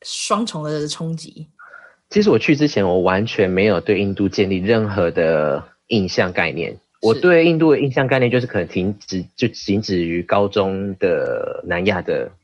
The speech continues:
Speaker 2: 印度片。
Speaker 1: OK。
Speaker 2: 然后我们老师很酷，我后来发现说，
Speaker 1: 嗯。
Speaker 2: 因为我们高中的两个老师，一个地理老师，一个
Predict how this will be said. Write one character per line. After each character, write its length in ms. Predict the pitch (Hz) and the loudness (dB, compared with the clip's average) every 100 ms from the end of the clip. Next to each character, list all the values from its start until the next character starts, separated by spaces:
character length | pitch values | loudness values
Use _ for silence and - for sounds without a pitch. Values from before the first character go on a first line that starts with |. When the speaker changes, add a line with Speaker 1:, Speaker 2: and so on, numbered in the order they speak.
| - | -8
Speaker 2:
印 140 | 98 | -4
度 160 | 104 87 | -2 -4
片。 320 | 95 85 80 - _ _ | -2 -4 -4 -16 _ _
Speaker 1:
OK。 100 | 90 | -2
Speaker 2:
然 100 | 123 | 2
后 80 | 139 | 2
我 40 | |
们 120 | 104 | 2
老 160 | 95 92 | 0 0
师 140 | 117 | 0
很 180 | 110 87 | -2 -4
酷， 400 | - 113 95 78 | -4 0 0 -2
我 80 | 87 | 0
后 60 | |
来 60 | 101 | 0
发 140 | 98 | 0
现 180 | 98 104 | 0 0
说， 180 | 101 98 | 0 0
Speaker 1:
嗯。 20 | |
Speaker 2:
因 60 | 98 | 0
为 60 | |
我 60 | 92 | 0
们 140 | 80 | -4
高 160 | 80 92 | -2 -2
中 160 | 95 95 | 0 0
的 80 | |
两 200 | 92 85 | 0 -2
个 100 | 78 | -4
老 180 | 73 - | -6 -4
师， 160 | - 95 | -4 -6
一 40 | |
个 100 | 92 | -4
地 120 | 85 90 | -4 -4
理 100 | 92 | -2
老 140 | 64 | -4
师， 140 | - - | -4 -6
一 80 | 90 | -4
个 360 | 85 60 50 | -2 -2 -4